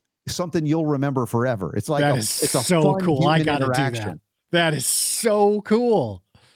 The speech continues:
Speaker 1: Yeah. And it's simply like, you know, one gold back, even in a, an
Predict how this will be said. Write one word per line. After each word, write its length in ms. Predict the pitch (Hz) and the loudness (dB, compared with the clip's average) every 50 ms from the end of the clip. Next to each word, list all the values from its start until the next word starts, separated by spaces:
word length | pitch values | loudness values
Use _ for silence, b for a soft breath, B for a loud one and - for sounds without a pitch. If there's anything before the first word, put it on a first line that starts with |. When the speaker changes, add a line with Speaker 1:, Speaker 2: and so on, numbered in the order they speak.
| b b b b b b _ _ _ _ _ _ _ _ - | b b b b b b _ _ _ _ _ _ _ _ -4
Speaker 1:
Yeah. 260 | - 101 95 90 85 - - - | -2 0 0 0 -2 -4 -2 -2
And 160 | 131 156 196 | -2 0 0
it's 180 | 180 156 131 | -2 -2 -2
simply 360 | - 208 214 - 196 185 160 151 | -4 -6 -4 -2 0 0 0 0
like, 260 | 151 175 143 - - B B B B B | 0 -2 -4 -8 -14 B B B B B
you 80 | - | -2
know, 180 | 175 170 170 - | 0 0 0 -2
one 260 | - 147 180 220 220 | 0 0 0 0 2
gold 260 | 208 233 247 254 240 | 0 0 0 0 0
back, 280 | 185 170 135 110 104 139 | 0 -2 -2 -2 -2 -2
even 180 | 170 175 185 | -2 0 0
in 80 | 180 175 | 0 0
a, 100 | 170 170 | -2 -2
an 400 | - - 180 175 175 185 160 156 | -2 -2 -2 -2 -2 -2 -2 -4